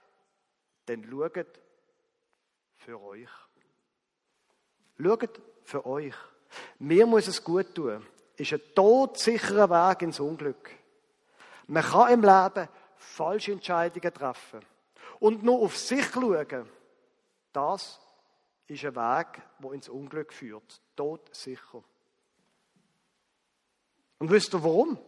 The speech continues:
dass das so ist? Es ist relativ banal.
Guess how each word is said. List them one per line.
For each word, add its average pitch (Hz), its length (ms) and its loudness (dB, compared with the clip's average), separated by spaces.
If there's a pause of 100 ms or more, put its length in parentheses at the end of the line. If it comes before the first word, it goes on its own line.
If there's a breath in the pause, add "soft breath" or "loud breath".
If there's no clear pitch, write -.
(180)
dass 175 160 -4
das 175 100 -8
so 190 200 -6
ist? - 340 -12 (1600)
Es - 100 -16
ist - 260 -12
relativ 180 460 6
banal. 117 640 -8